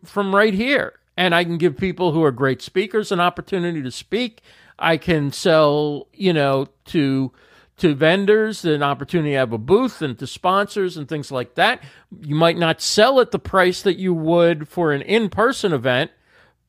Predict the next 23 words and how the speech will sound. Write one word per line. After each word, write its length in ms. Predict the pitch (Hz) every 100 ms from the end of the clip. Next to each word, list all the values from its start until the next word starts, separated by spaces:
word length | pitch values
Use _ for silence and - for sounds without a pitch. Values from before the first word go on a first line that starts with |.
| _ -
but 380 | 165 160 - _ _ _ _ _ _ _ _ _
it 220 | 214 185
still 440 | - - - 226 233
can 380 | - 202 185
be, 520 | 160 170 170 170 165 - _ -
'cause 260 | 151 156
the 140 | 160 156
overhead 560 | 214 233 196 147 131
is 140 | 120 -
so 280 | 160 123 -
small, 600 | - 147 127 123 165 - _ _ -
it 160 | 185
still 260 | - - 220
can 200 | - 185
be 120 | 175
a 60 | 165
profitable 720 | - 170 160 - 160 143 147
thing, 400 | - 170 180 196
and 100 | 175
it 100 | 160
can 200 | 165 156
be 300 | 143 160 165
a, 260 | 160 160